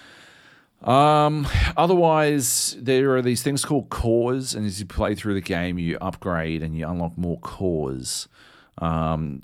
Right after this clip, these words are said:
by achieving, like, by completing certain things. Like, if you, if you dash in a,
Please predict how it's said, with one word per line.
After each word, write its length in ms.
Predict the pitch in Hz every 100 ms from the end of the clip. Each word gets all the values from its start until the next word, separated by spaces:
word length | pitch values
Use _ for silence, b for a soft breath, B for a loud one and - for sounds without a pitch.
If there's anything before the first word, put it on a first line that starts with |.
| -
by 180 | 85 80
achieving, 540 | 82 - 98 80 90
like, 200 | 87 76
by 160 | 90 87
completing 640 | - 90 92 90 78 76
certain 340 | - 76 60
things. 380 | 62 64 62 -
Like, 240 | 71 67 _ _ -
if 160 | 82 -
you, 100 | 76 80 - _ _ _ 82
if 180 | -
you 160 | 82 78
dash 600 | 71 - 78 78 82 -
in 100 | 76
a, 320 | 76 71 71